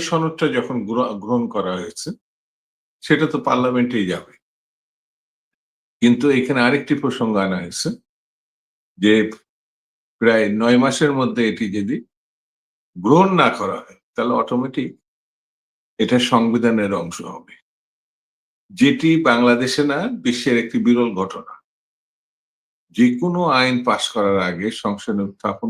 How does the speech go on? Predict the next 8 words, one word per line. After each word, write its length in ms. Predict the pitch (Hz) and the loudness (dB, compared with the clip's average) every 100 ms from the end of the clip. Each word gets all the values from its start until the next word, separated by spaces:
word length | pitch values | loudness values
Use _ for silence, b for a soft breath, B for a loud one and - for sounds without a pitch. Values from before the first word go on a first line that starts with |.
| 104 | -6
করা 180 | 107 107 110 | -4 -4 -6
হয়, 180 | 110 - 92 | -8 -8 -8
আলোচনা 400 | 92 92 107 95 92 104 | -8 -8 -10 -12 -12 -8
করা 180 | 101 101 | -8 -6
হয়, 140 | 107 - _ _ _ _ _ _ - | -10 -14 _ _ _ _ _ _ -4
চুলচেরা 420 | 110 101 - 107 104 | -2 -2 0 2 2
বিশ্লেষণ 480 | 101 - 107 - 110 107 | -4 -4 -4 -4 -6 -4
করা 200 | 120 107 | -4 -4